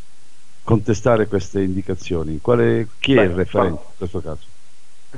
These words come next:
Speaker 2: partendo, partendo dal presupposto che faccio parte di un gruppo eh, che ha uno scopo diverso da quello, eh, per il quale tecnicamente dovrebbe essere stato creato, quindi è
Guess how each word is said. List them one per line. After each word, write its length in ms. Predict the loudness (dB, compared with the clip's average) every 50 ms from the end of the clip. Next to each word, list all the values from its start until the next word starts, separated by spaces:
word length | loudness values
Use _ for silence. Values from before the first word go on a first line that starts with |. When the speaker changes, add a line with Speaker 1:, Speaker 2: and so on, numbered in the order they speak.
| -6 0
Speaker 2:
partendo, 600 | 2 2 2 4 4 4 4 6 6 6 4 4
partendo 480 | 4 2 0 0 0 0 -2 0 0 -2
dal 140 | -2 -2 -2
presupposto 960 | -2 -2 -2 -2 -2 -4 -2 2 2 2 2 2 0 -4 -4 -4 -4 -4 -4
che 380 | -2 0 0 0 0 -2 -4 -6 -4
faccio 320 | -4 -4 -4 -4 -6 -4
parte 320 | -2 0 0 0 0 -2 -2
di 80 | -2 -2
un 180 | -4 -4 -4
gruppo 640 | -4 -2 -2 -2 -2 -2 -4 -4 -4 -4 -4 -4 -6 -8 -8 -8 -6 -6 -6 -6 -6 -8 -8 -8 -8 -8 -8 -6 -6
eh, 760 | -6 -4 -4 -4 -4 -4 -4 -4 -4 -6 -6 -6 -6 -6 -8 -6
che 140 | -4 -2 0
ha 40 |
uno 220 | 0 0 0 -2 -2
scopo 380 | -2 -2 0 0 0 0 0
diverso 460 | 0 0 0 2 2 0 0 -2 -4 -6
da 120 | -6 -6 -4
quello, 680 | -2 -2 0 0 0 0 0 0 0 0 0 -2 -6 -8 -8 -8 -8 -8
eh, 40 | -8 -8 -8 -8 -6
per 160 | -4 -4 -4
il 80 | -4 -4
quale 280 | -4 -2 -2 -2 -2
tecnicamente 1120 | -2 -4 -4 -4 -4 -4 -4 -4 -4 -4 -4 -2 -2 0 0 0 0 0 0 0 0 -2 -4 -6
dovrebbe 480 | -4 -2 0 2 2 2 2 0 -2
essere 220 | -4 -4 -6 -6 -6
stato 260 | -4 -4 -4 -4 -4
creato, 640 | -4 -2 0 2 2 2 0 0 -4 -6 -6 -8 -8 -6
quindi 320 | -6 -6 -6 -6 -6 -6 -8
è 180 | -6 -6 -6